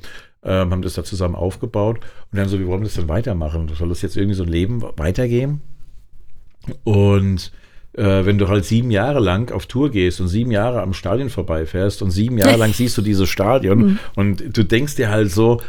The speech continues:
Speaker 1: „Ey, ich will aus dir den größten Club der Welt mal machen.“ Ja,
Speaker 2: Mhm.
Speaker 1: so, und dann halt auch dieses, ähm, Ding, so das Kolosseum der Neuzeit, ne? So dieses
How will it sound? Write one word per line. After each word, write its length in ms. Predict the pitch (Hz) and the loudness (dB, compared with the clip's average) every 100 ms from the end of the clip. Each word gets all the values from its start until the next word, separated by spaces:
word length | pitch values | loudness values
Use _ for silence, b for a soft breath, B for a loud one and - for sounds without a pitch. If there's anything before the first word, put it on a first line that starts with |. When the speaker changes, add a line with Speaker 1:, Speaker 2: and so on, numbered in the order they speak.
| B B | B B
Speaker 1:
„Ey, 180 | - 90 | -4 2
ich 140 | 95 | 4
will 100 | 104 | 4
aus 160 | 110 104 | 2 2
dir 80 | 107 | 4
den 140 | 110 | 2
größten 360 | 95 113 - 113 | 4 2 2 -2
Club 200 | 120 - | -2 2
der 120 | 110 | 2
Welt 200 | 110 113 | 4 4
mal 80 | 92 | 4
machen.“ 320 | 85 76 78 | 2 2 -2
Ja, 260 | 80 - 82 | 4 6 6
Speaker 2:
Mhm. 80 | |
Speaker 1:
so, 220 | - 95 92 | 6 4 4
und 200 | 98 95 | 2 4
dann 220 | 104 107 | 2 4
halt 320 | 104 104 101 B B B | 4 2 0 B B B
auch 220 | 104 101 | 2 2
dieses, 580 | - 104 95 104 95 - - | 2 0 4 4 4 -2 0
ähm, 420 | 98 95 95 87 | 4 4 2 2
Ding, 180 | 104 113 | 2 2
so 100 | 101 | 2
das 200 | 92 - | 0 -2
Kolosseum 580 | 98 101 90 104 117 | 2 4 4 2 2
der 120 | 110 98 | 2 2
Neuzeit, 800 | 95 107 - - 85 78 76 | 4 2 2 -2 -2 -2 -4
ne? 180 | 92 104 | 0 0
So 200 | 98 92 | 2 2
dieses 400 | 87 92 90 - | 0 0 -2 -6